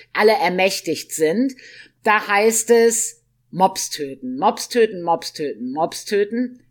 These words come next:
Macht das auch, um, ähm, schlummernde Traumfragmente einzusammeln. Denn aus denen könnt ihr, ähm, erneuerte Träume herstellen.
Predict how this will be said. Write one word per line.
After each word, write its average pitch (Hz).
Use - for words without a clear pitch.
Macht 175
das 220
auch, 226
um, 240
ähm, 208
schlummernde 220
Traumfragmente 185
einzusammeln. 175
Denn 208
aus 208
denen 233
könnt 214
ihr, 196
ähm, 170
erneuerte 165
Träume 143
herstellen. 131